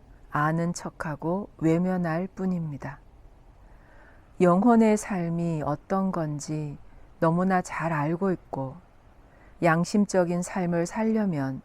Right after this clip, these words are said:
어떻게 해야 하는지 너무나 잘 알고 있습니다. 이제 선택해야 합니다.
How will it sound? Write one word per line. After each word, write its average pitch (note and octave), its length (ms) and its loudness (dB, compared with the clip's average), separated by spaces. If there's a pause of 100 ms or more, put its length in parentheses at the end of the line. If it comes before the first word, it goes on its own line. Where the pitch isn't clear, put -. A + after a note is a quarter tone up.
(460)
어떻게 A3+ 540 0
해야 B3+ 280 2
하는지 C#3+ 760 -4 (460)
너무나 E3 460 -2
잘 D#3 280 -6
알고 D3+ 400 -2
있습니다. C#3 720 -8 (1040)
이제 D#3 640 -2
선택해야 G#3 760 -2
합니다. C3+ 500 -10